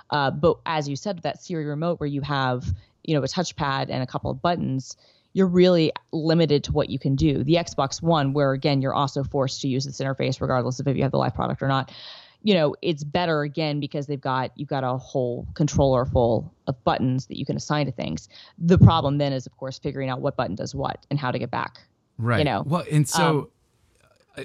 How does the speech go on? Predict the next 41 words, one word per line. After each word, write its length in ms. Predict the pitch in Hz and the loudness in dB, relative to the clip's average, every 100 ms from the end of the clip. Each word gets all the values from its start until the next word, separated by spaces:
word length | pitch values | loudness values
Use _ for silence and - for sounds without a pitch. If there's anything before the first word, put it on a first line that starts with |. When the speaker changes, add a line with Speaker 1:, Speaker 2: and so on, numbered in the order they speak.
| - | -6
Speaker 2:
to 120 | 143 | -4
interrupt, 540 | 127 127 104 113 - - | 0 0 0 -2 -6 -6
if 200 | 95 92 | -6 -4
I 80 | |
can. 160 | 85 92 | -6 -2
Speaker 1:
Yeah, 100 | 101 | 0
please. 400 | 104 170 131 - - | 0 -4 -6 -12 -10
Of 100 | 117 | 0
Speaker 2:
Um, 180 | 120 | 2
Speaker 1:
course. 200 | 107 92 - 110 117 | 2 -2 -4 0 0
Speaker 2:
<laughs> 260 | - - | -2 -10
yes, 180 | 107 85 | -8 -8
please. 480 | - - 110 92 - - - - _ | -8 -4 -2 -2 -6 -18 -20 -20 _
Uh, 160 | - - - - | -4 -4 -4 -10
somebody 400 | - 139 120 127 | 0 2 4 2
stop 380 | - - 113 - | -4 -6 -8 -6
me. 100 | 98 - - - - | -8 -8 -16 -20 -8
<laughs> 0 | |
Um, 580 | - - 175 151 - 143 - - - - - | 0 4 6 6 6 0 0 -20 -20 -20 -6
uh, 280 | 139 139 - | -2 0 0
the, 240 | 131 151 | 2 2
the 160 | 127 135 | 2 0
thing 320 | 127 156 196 | 0 0 2
that, 200 | 165 131 - 107 | 0 -4 -8 -8
that 220 | 107 - | -8 0
made 460 | 120 123 139 127 - - | 0 2 0 -4 -10 -8
O 160 | 117 113 | -4 -2
S 240 | 104 - | -2 -6
ten, 540 | - 107 98 92 95 - _ | -4 0 0 0 -2 -8 _
now 260 | - 87 85 | -6 -4 -2
Mac 320 | 85 87 87 | -2 -4 -4
O 180 | 87 85 | -4 -4
S, 360 | 80 82 - - - | -6 -8 -12 -18 -14
great, 640 | - 92 87 73 - - - _ - | -10 -6 -6 -8 -14 -20 -20 _ -10
uh, 220 | 90 82 | -6 -6
as 160 | - 90 | -8 -8
far 220 | - 92 | -4 -2
as 320 | 87 82 - - _ - | -2 -4 -8 -14 _ -6
consistency 800 | 98 87 - 151 107 98 - 92 | -2 -2 -2 -6 -2 -4 -4 -6
was 320 | 87 87 87 | -4 -6 -6
that 280 | - 90 | -6 -8